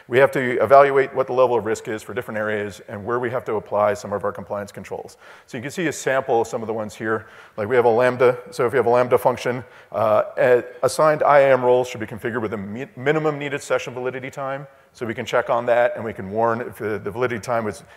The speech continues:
outside of a standard, uh, that we're looking to have on that application. Um, security groups on your V P Cs, we can see whether or not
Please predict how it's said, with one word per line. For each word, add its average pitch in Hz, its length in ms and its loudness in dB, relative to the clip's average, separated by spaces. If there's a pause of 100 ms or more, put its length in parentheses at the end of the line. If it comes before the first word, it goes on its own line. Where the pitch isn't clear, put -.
outside 117 340 2
of 110 60 -8
a - 20 -10
standard, 110 400 -4
uh, 107 360 0
that 117 200 -6
we're 123 140 -4
looking 123 300 -8
to 131 40 -6
have 117 320 0
on 110 140 -6
that 127 180 -4
application. 127 580 -8 (500)
Um, 110 260 0
security 143 400 -2
groups 139 320 -4
on 123 60 -2
your 120 100 -4
V 131 140 -6
P 135 140 -10
Cs, 143 400 -12
we 120 80 -12
can 117 120 -14
see 123 180 -12
whether 120 220 0
or - 20 -6
not 117 260 2